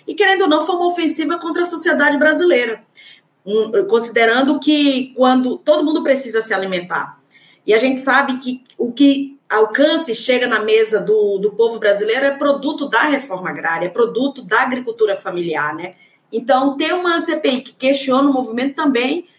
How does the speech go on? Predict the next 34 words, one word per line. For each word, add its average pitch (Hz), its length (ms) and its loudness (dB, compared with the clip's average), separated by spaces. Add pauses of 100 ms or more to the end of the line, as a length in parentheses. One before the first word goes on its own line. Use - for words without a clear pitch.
(160)
é 254 120 0
fragilizar 254 800 2
isso 311 440 0
que 311 140 -2
nós 269 240 2
precisaríamos 262 680 -2
ampliar, 302 540 0
que 220 100 0
é 202 60 -2
garantir 214 440 -2
um 247 80 -2
acesso 208 440 -2
de 208 60 -2
alimento 196 360 -6
diverso 226 460 -2
e 247 40 -4
saudável 202 640 0 (520)
para 226 180 2
o 240 100 -2
povo 226 220 2
brasileiro. 220 580 0 (280)
De 285 140 -2
todas 392 240 4
as 320 100 2
maneiras, 214 560 2
o 214 60 0
que 294 100 -2
que 349 100 -4
a 330 40 2
gente 277 260 0
tem 277 160 2
enfrentado 233 760 2
aí, 180 220 0
né? 180 280 -6